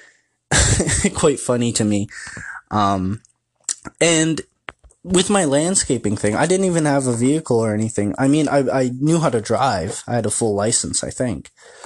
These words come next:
But, um, I, I didn't have a car that was my own, like a pickup truck. I had, I had my mom's, um, Toyota. <laughs> That was it. That was it. That's just how I got to the sites.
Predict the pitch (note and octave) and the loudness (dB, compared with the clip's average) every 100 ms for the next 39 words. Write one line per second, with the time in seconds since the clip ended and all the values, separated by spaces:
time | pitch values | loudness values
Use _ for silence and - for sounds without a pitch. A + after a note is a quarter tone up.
0 | - - - A#2+ G#2+ G2+ F#2+ F#2 - A#2+ | -20 -20 -2 0 0 0 0 -2 -2 0
1 | A#2 - A#2 C#3+ C#3+ C3 C3+ A#2 - C3 | 0 0 0 0 0 0 0 -2 -2 -2
2 | B2 A#2+ A2 G#2 G#2+ G#2 B2 A#2 A2 G2 | 0 0 0 -2 -2 0 0 0 -2 -4
3 | B1+ - - E3+ - - - G2 - B2 | -6 -8 -8 -4 -4 -4 -4 -4 -2 0
4 | D3 A#2 A#2 A#2+ C3 A#2+ A2 A2+ A2+ A2 | 0 -2 -2 0 0 0 0 0 0 -2
5 | A2 - - _ _ _ _ _ - G2+ | -4 -8 -14 _ _ _ _ _ -8 -4
6 | F#2+ F2+ C2 B1+ - _ _ _ - - | -2 -2 -6 -8 -14 _ _ _ -12 -12
7 | _ _ _ _ _ _ - - G#3 A2+ | _ _ _ _ _ _ -6 -2 0 2
8 | E3+ C3 - - - - - F3 D#3+ - | 0 -2 -6 -8 -2 0 2 0 0 0
9 | D3+ A#2+ C3+ G#2 A#2+ A#2+ G#2+ A#2 A#2 A2+ | 0 0 0 0 -2 -2 0 0 0 0
10 | A#2+ - - A#2 A2+ G#2+ G#2+ G#2+ F2 F2 | 0 0 0 0 0 0 -2 -4 -4 -4
11 | - C#3+ A2 - - | -2 0 -2 -4 -8